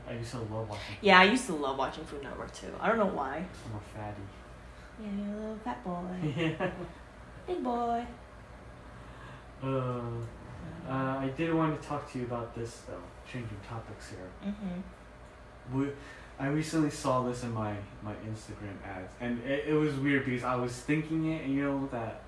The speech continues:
Speaker 2: Yeah.
Speaker 1: when that happens, like, you're just thinking it, but it actually just shows up on your feed.
Speaker 2: Yeah.
Speaker 1: And it's kinda freaky. Well, I
Speaker 2: <laughs>
Speaker 1: got one for donating sperm.
Speaker 2: You got an ad for that?
Speaker 1: I got an ad for that.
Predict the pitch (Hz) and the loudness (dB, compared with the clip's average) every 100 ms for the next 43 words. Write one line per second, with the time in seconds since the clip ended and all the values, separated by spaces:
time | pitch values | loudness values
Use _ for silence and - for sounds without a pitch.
0 | - - 123 - 120 120 117 123 117 117 | -8 -4 0 0 0 -2 -2 -2 -4 -4
1 | 110 110 117 - 135 131 131 147 139 117 | -4 -4 -6 -4 0 2 2 2 2 0
2 | 113 - - - - 127 117 - 131 123 | -2 -4 -14 -14 -2 0 0 0 -2 0
3 | 117 - 117 117 120 120 110 107 - 113 | -2 0 2 4 2 0 -2 -2 -4 -4
4 | 110 131 - - 190 160 147 170 - 123 | -2 -4 -10 2 6 6 6 2 -2 0
5 | 123 120 - 131 120 - 117 113 135 - | 0 -2 -2 -2 -2 -2 -4 -2 -4 -4
6 | - - - - - - 269 - 151 - | -8 -8 -8 -2 2 4 8 10 10 8
7 | 143 147 - 120 113 113 117 120 127 120 | 8 4 0 -2 0 0 -2 -4 -2 0
8 | 120 120 117 113 110 - - 101 92 87 | 2 0 0 -2 -4 -8 -8 -8 -6 -8
9 | 90 - - - - - - - - - | -12 -14 -16 -16 -16 -16 -16 -16 -16 -16
10 | - - 240 415 - 175 165 247 330 466 | -16 8 12 12 12 12 12 10 8 10
11 | 640 640 - - 135 120 107 107 - - | 8 6 0 2 2 0 -2 -2 -4 -8
12 | - | -10